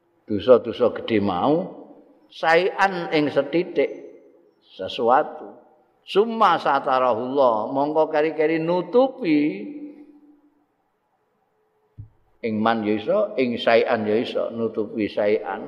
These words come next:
sapa Allah, Gusti Allah, fahuwa, mongko utawi perkarane man. Zalika iku mau.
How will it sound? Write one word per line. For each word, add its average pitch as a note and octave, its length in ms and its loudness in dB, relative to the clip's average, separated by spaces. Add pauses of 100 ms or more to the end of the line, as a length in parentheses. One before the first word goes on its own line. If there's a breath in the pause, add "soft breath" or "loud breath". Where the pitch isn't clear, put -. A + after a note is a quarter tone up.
sapa A#2+ 240 -2
Allah, C3+ 320 2
Gusti B2+ 320 -2
Allah, A#2+ 400 0
fahuwa, D3+ 500 2 (680)
mongko C#3 640 0
utawi G#2+ 800 -2 (1600)
perkarane G2+ 640 0
man. F#2 640 -8 (2000)
Zalika G2 560 0
iku G#2 100 -8
mau. E2+ 300 -14